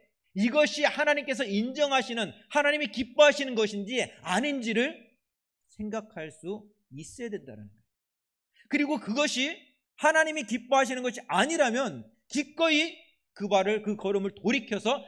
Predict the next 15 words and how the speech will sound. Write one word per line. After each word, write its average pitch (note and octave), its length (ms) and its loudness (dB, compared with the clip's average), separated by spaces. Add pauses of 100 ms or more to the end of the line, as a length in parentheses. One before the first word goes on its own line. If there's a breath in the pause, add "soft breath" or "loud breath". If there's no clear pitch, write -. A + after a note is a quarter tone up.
(120 loud breath)
하나님이 C#4+ 500 0
기뻐하시는 C#4 640 4
자의 A#3+ 160 4
모습으로 A#3 760 -2 (180)
나올 D#3+ 400 -2
수 G#3+ 420 -10 (120)
있어야 A3+ 340 -4
된다는 D3+ 400 -6
거예요. - 140 -20 (520)
그것이 C#4 580 -2 (500)
복 C#3+ 200 -10
있는 D#3+ 240 -12
사람의 C3+ 640 -10 (240)
모습이다라고 B2+ 960 -10 (440)
주님은 A#2 500 -12